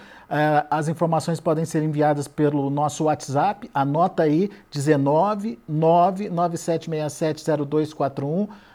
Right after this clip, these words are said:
Vou repetir, dezenove, nove, nove sete meia sete, zero dois quatro um. Depois a gente prepara também, é, um G Czinho pra que você possa fixar esses números. É, a gente vai pôr no chat também agora pra quem tá acompanhando pelo chat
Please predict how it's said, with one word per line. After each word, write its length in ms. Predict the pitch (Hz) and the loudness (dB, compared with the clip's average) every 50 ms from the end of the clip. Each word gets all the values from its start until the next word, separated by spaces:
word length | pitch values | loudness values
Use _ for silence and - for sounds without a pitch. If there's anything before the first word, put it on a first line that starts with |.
| _ _ | _ _
Vou 140 | 127 139 160 | 2 4 6
repetir, 680 | 156 160 156 156 160 - - - 160 175 185 208 - - | 6 6 4 2 -4 -6 -6 -6 -2 -2 -2 -2 -4 -6
dezenove, 960 | 143 143 147 139 160 147 139 139 139 143 160 175 190 202 190 185 214 208 - | -6 -6 -2 0 0 2 2 4 4 4 6 4 4 2 0 -4 -8 -10 -6
nove, 560 | 156 143 147 147 151 160 175 190 185 170 180 | -4 -2 0 2 4 4 4 4 2 0 -2
nove 240 | 175 170 165 165 165 | 0 0 0 0 -2
sete 320 | 156 - 160 156 156 - 160 | -4 -2 -2 -2 -2 -4 -6
meia 220 | 160 151 151 131 | -6 -4 -4 -4
sete, 260 | - - 147 143 - | -2 -4 -4 -4 -2
zero 180 | - 147 143 143 | -2 -2 -2 -2
dois 220 | 143 151 147 139 | -2 -2 -2 -2
quatro 340 | - - 143 131 - 147 160 | -2 -4 -6 -4 -4 -4 -4
um. 60 | 175 | -4
Depois 320 | 175 175 165 170 175 165 160 | -4 -4 -4 -2 -2 -2 0
a 20 | |
gente 200 | 156 156 147 - | -2 -4 -6 -8
prepara 440 | - 160 156 156 - 151 151 147 147 | -4 -4 -4 -2 0 -2 0 0 -2
também, 460 | 139 - 151 147 143 151 147 151 147 151 - - - - - _ _ | -2 -4 -4 -4 -2 -2 -2 -2 -4 -6 -10 -18 -20 -20 -20 _ _
é, 320 | - 143 147 147 143 147 - - | -4 -2 0 0 0 0 -2 -2
um 300 | 151 147 147 147 135 127 | -4 -4 -2 -2 -2 -2
G 120 | 123 151 | 0 -2
Czinho 380 | 143 147 151 139 123 139 147 143 | -2 0 -2 -2 -2 -2 -2 -4
pra 160 | 135 147 135 | -4 -4 -6
que 100 | 135 143 | -6 -6
você 300 | 135 139 135 131 - 156 | -8 -8 -8 -6 -6 -8
possa 480 | 143 - - 143 143 131 135 - 147 135 - - _ | -8 -4 -2 0 0 0 0 -4 -6 -6 -6 -12 _
fixar 500 | _ - 139 - - - - 143 143 139 | _ -8 -8 -8 -8 0 2 2 2 2
esses 360 | 139 135 - - 147 127 131 | 0 -2 -4 -4 -4 -4 -2
números. 520 | 127 139 160 190 202 208 208 226 220 - - - - - - _ _ _ _ _ - | -2 -2 0 0 0 0 0 0 -2 -4 -8 -16 -20 -20 -20 _ _ _ _ _ -2
É, 520 | 135 143 143 147 143 143 143 139 143 - - | 0 2 2 2 2 2 2 2 0 -2 -2
a 80 | 127 | -4
gente 240 | 120 135 127 - - | -4 -4 -4 -6 -2
vai 180 | 139 147 151 143 | 0 0 0 0
pôr 360 | - - _ _ - 156 156 | -2 -8 _ _ 0 0 0
no 100 | 160 147 | 0 -2
chat 560 | 127 - - - 165 185 190 180 - - - - | -4 -6 -4 -2 -2 0 0 -2 -6 -8 -10 -6
também 340 | - 147 143 135 151 156 | -4 -4 0 0 0 0
agora 260 | 151 143 139 143 139 135 | 0 0 0 0 -2 0
pra 160 | - 143 135 | -2 -6 -6
quem 180 | - 151 147 | -4 -6 -6
tá 120 | 131 - 139 | -4 -4 -4
acompanhando 520 | 131 - 147 135 - 143 139 139 139 143 | -4 -4 -8 -6 -4 -4 -4 -4 -4 -4
pelo 240 | - - 160 160 170 | -4 -4 -4 -4 -4
chat 520 | 165 - - 165 165 180 185 180 - 202 | -6 -4 -2 -2 0 0 -2 -4 -8 -12